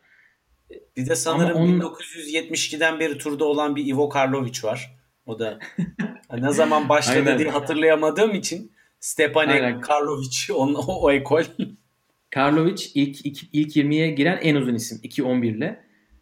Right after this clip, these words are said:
Speaker 2: Ama hani bunlara gelecek yak-, ya böyle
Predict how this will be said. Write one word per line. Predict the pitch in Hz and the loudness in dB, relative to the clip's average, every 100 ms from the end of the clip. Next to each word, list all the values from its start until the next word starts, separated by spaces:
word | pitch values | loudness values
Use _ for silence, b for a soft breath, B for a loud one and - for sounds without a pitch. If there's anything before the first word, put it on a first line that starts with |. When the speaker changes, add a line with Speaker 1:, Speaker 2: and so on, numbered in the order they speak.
| _ - | _ -6
Speaker 2:
Ama | 135 160 - - - | -2 -2 -2 -8 -6
hani | 131 135 - - _ | -4 -4 -6 -14 _
bunlara | - 139 143 147 160 160 - - - _ - _ 156 | -6 -2 0 0 2 0 -2 -10 -20 _ -20 _ -4
gelecek | 135 135 135 170 175 | 0 2 4 2 2
yak-, | 143 127 - - | 0 -2 -2 -6
ya | 147 127 | 0 0
böyle | 131 143 | 2 0